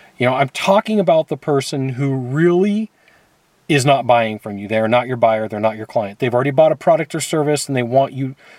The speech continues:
they really want you to teach them how to use it. They really want you to be the person who goes and says, "Okay, I'm gonna give you a free education."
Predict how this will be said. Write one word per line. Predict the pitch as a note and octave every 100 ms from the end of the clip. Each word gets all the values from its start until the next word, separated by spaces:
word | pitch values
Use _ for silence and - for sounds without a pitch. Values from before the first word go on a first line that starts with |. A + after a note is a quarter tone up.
| -
they | C3
really | B2+ D#3+ A3 A3+
want | F#3+ D#3 D3+ D3+
you | C#3 C3+ C3+
to | A#2+
teach | - D3+ C3+
them | D3 B2
how | A#2+ B2
to | A2+
use | A2 G2+ G#2+
it. | - - - -
They | A#2+
really | B2 D3 G3 G#3
want | F3 E3 D#3+ C#3 _
you | - B2 D3+ E3 D3+
to | C#3 B2+
be | C3+
the | B2+
person | B2+ D#3 C3+ - B2
who | A#2+
goes | B2 C3 B2+ B2
and | A#2
says, | A2+ B2 D3+
"Okay, | F3+ - C#3 C3+ - - E3
I'm | F#3
gonna | F#3+
give | E3 D#3+ D3
you | D3
a | B2+
free | - C3+
education." | A#2+ G#2+ - A2+ G2 - -